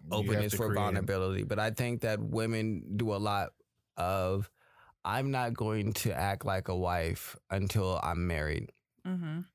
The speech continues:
Speaker 2: And
Speaker 1: That's not gonna leave anyone to wanting to marry you because they don't know what you're like as a wife.
Speaker 2: Exactly. And I'm glad Charles said it because he's more, like,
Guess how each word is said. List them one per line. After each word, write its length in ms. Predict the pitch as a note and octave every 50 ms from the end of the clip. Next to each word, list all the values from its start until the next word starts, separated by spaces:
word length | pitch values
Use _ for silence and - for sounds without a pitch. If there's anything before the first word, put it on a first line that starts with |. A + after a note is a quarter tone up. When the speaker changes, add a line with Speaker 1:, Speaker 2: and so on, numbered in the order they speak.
| _ - - - - - - - - - - - - _ _ _ _ _ -
Speaker 2:
And 460 | G#2+ A2 G#2+ A2 G#2 G2 F#2+ G2+ F#2+ F#2+ F#2+
Speaker 1:
That's 240 | F#2 F#2+ G2 E2+ -
not 180 | G2+ F#2+ F2
gonna 180 | - F#2 F2+ F2+
leave 240 | F#2 F#2 F#2 F2+ F2+
anyone 320 | F2+ F2 F2+ F2+ F2 E2+
to 60 | F2
wanting 300 | E2+ E2+ F2 F2 E2 E2 E2+
to 40 |
marry 400 | E2 E2 E2 E2+ E2+ E2+ E2 E2
you 140 | D#2+ D#2+ E2
because 280 | D#2+ D#2+ E2 - F#2 D#2+
they 80 | E2
don't 160 | E2 E2 E2 D#2
know 120 | E2 E2
what 180 | E2 D#2+ - -
you're 100 | F2 D#2+
like 240 | D#2+ D#2+ D#2+ -
as 100 | E2 -
a 80 | - -
wife. 440 | - D2 C#2+ C#2 D2+ - - - - _ _ _ _ _ _ _ _ _ - -
Speaker 2:
Exactly. 680 | - E2+ - E2+ F2 D2+ C#2+ C#2 - - B1+ C2+ - F#2 - - -
And 100 | - G2+
I'm 80 | G2
glad 240 | - A2+ A2+ A#2 A2+ -
Charles 360 | - A2 G2+ G2+ G2+ G#2 -
said 180 | - G2+ G#2
it 100 | G#2+ -
because 320 | - G2+ - - F2 E2 -
he's 320 | - G#2 G2+ F#2+ F#2+ - -
more, 440 | - G2 F#2+ F2 F2 E2+ D#2+ E2 E2+ A2+ - - - - - - _ _
like, 480 | - F#2 F2+ F2 E2 E2 E2 - - -